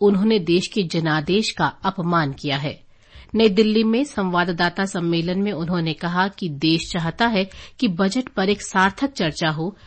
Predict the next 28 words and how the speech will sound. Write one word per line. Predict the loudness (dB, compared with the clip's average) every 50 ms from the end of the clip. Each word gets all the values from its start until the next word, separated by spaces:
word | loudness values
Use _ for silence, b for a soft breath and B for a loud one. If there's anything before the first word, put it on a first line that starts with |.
| b b
लेकिन | 0 0 2 2 0 -4
कुछ | -2 0 -2 -2 0 0 -2
दलों | -2 0 2 2 2 0
के | -2 -2 -2
नेताओं | 0 0 -2 -2 -2 -2 -2 -2 -2
की | -2 -6 -8
टिप्पणी | -4 -4 -6 -6 -4 -4 -2 0 0 -2 -2 -2
और | -2 0 0 -2 -2
भाषण | -2 -2 -2 -2 -2 -2 -2 -2
से | -2 -4 -4 -4 -4
सदन | -4 -6 -6 -4 -4 -6
की | -6 -4 -6 -8
गरिमा | -6 -4 -4 -4 -2 -2 0 0 -2 -2 -4 B B B B -8
गिरी | 0 4 4 4 6 4 2
है। | 2 0 -2 -4 -6 _ _ _ B B B B B B B B
श्री | -4 2 4 6 6 6
रिजिजू | 6 4 2 2 2 2 2 2 2
ने | 2 2 2
विपक्षी | 2 0 -2 -2 -4 -4 -4 -4 -4 -4
दलों | -2 0 0 0 0
के | -2 -2 -2 -2
लोगों | 0 0 -2 -2 0 0 -2
से | -2 0 2 2 2
जनादेश | 2 2 0 0 2 0 0 0 0 -2 -2 -2
का | -2 -4 -4
सम्मान | -4 -2 -4 -2 -2 0 0 2 0 0 -2
करने | -4 -4 -6 -4 -2 -4 -4
का | -2 -2 -2 -2 -2